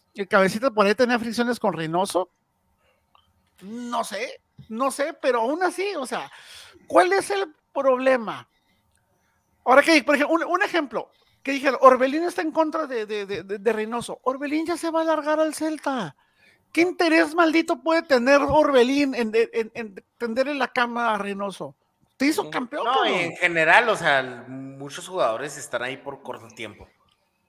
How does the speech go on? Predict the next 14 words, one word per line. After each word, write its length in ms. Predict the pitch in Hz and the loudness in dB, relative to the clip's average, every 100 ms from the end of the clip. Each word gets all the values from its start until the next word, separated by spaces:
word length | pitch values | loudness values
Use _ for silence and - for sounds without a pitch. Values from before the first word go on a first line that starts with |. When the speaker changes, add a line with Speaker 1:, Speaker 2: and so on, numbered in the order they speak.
| _ _ _ _ _ _ _ _ _ _ _ _ _ | _ _ _ _ _ _ _ _ _ _ _ _ _
Speaker 2:
Ya 200 | 117 156 | 6 8
debe 140 | 170 | 8
Speaker 3:
Yo 60 | 165 | 6
Speaker 2:
salir 160 | - - | 4 4
Speaker 3:
no, 160 | 214 | 2
no, 60 | 202 | 2
Speaker 2:
Corona. 300 | 147 135 - | 0 2 0
Speaker 3:
no 60 | 202 | 0
creo 160 | 196 | 0
Speaker 2:
Corona 160 | 156 170 | 2 4
Speaker 3:
esa 120 | 156 147 | 4 2
Speaker 2:
ya 20 | |
salió 260 | 147 143 | 0 0
hace 160 | 139 - | 0 -2